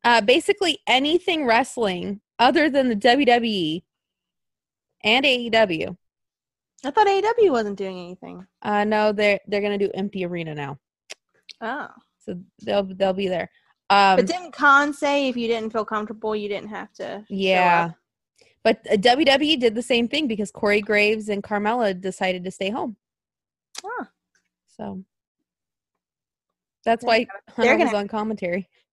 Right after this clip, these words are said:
Speaker 2: they'll have a baby. Have a Corona baby.
Speaker 1: Yeah, guys, uh, d-, nobody invite me to any baby showers in, like, December, November. I ain't going.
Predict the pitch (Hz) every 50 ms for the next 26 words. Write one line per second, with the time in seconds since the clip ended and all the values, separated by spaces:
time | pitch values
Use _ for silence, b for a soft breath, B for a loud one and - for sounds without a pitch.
0 | _ _ _ _ _ _ _ _ _ _ _ _ _ _ _ _ _ _ _ _
1 | _ _ _ _ _ _ _ _ _ _ _ _ _ _ _ _ _ - - -
2 | 202 214 151 - - - - _ - - - - 254 269 269 247 - _ _ _
3 | _ _ _ _ _ _ - - - - - _ - - 240 220 208 202 202 202
4 | 202 214 - 254 262 247 247 - 262 254 254 _ _ _ _ _ _ _ _ _
5 | _ _ _ _ _ _ _ _ _ 214 247 277 311 302 269 262 247 233 233 247
6 | 220 214 - - 220 226 226 220 220 214 190 147 - - - - - 220 233 247
7 | 269 262 330 339 320 302 277 285 269 269 254 277 285 269 277 285 285 285 247 285
8 | 277 285 269 294 - - 262 240 240 233 233 269 220 226 220 214 220 214 208 208
9 | - - 208 - - 226 220 226 240 240 240 240 240 240 240 254 240 _ - 208
10 | 202 214 214 220 226 226 240 233 220 208 220 220 226 220 185 - 214 208 202 190
11 | 170 165 165 165 185 185